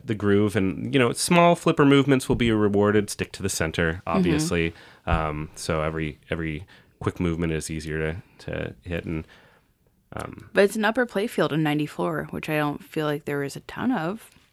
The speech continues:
Speaker 1: Yeah, I can't think of
Speaker 2: Like,
Speaker 1: too many other examples, um,
Speaker 2: yeah.
Speaker 1: like, that are, that just a pure mini game. Like, there are upper
Speaker 2: Mm-hmm.
Speaker 1: play fields like Black Knight two thousand or something, but I can't think of,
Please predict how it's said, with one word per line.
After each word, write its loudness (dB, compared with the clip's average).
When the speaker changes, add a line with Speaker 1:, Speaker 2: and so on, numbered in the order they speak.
Speaker 1:
Yeah, -4
I -2
can't -4
think -2
of -2
Speaker 2:
Like, -2
Speaker 1:
too 0
many 2
other 2
examples, -2
um, 4
Speaker 2:
yeah. -4
Speaker 1:
like, 6
that 4
are, 4
that -2
just 0
a -6
pure 2
mini 0
game. -10
Like, -6
there 4
are 4
upper 6
Speaker 2:
Mm-hmm. 0
Speaker 1:
play 0
fields 2
like -4
Black 2
Knight -2
two -16
thousand 2
or -6
something, -6
but -4
I 0
can't -2
think -2
of, -4